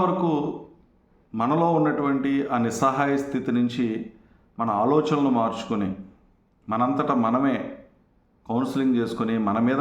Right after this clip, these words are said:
మనకు విశ్వాసాన్ని పెంచుకొని, ఆత్మస్థైర్యాన్ని పెంచుకొని బయటపడితే ఏ రకమైనటువంటి ఇబ్బంది ఉండదు. దీన్ని గనక మనం అశ్రద్ధ చేస్తే కొంతకాలానికి వైద్యుని సంప్రదించాల్సిన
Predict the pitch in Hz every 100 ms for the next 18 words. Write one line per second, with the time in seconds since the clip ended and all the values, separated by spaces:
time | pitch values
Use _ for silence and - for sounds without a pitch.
0 | 131 120 104 98 - 113 120 110 98 101
1 | 95 107 101 95 107 104 113 107 107 95
2 | 98 95 - 101 92 95 98 101 95 123
3 | 185 - - - _ _ _ _ _ -
4 | 120 160 156 143 131 117 107 95 104 104
5 | 95 85 82 - - _ _ _ 104 120
6 | 160 175 160 160 170 170 147 120 143 151
7 | 143 127 123 120 131 107 95 95 - -
8 | _ - 110 110 110 120 123 113 107 95
9 | 107 113 123 120 104 104 101 98 98 98
10 | 104